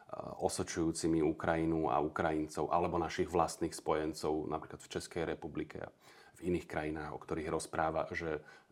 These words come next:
ich cieľom je podporovať, e, priamo nejak iniciovať vraždenie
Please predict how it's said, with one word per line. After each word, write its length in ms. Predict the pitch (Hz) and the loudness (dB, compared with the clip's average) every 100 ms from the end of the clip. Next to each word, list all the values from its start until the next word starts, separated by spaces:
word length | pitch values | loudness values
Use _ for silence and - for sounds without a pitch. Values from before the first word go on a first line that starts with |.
| - - - - - - | -18 -18 -18 -20 -20 -14
ich 220 | - - | -14 -10
cieľom 480 | - 87 90 92 87 82 | -4 8 10 10 8 2
je 80 | 80 | 4
podporovať, 640 | 95 - 95 90 82 80 | 2 4 4 4 4 0
e, 80 | 78 73 73 73 - - - - - | -2 -6 -8 -12 -14 -20 -20 -16 -2
priamo 240 | 78 80 | 0 2
nejak 240 | 80 85 - | 0 -2 8
iniciovať 720 | 113 110 - 95 82 85 80 | 10 10 8 4 6 2 6
vraždenie 720 | 87 95 87 82 85 82 | 8 8 6 2 4 4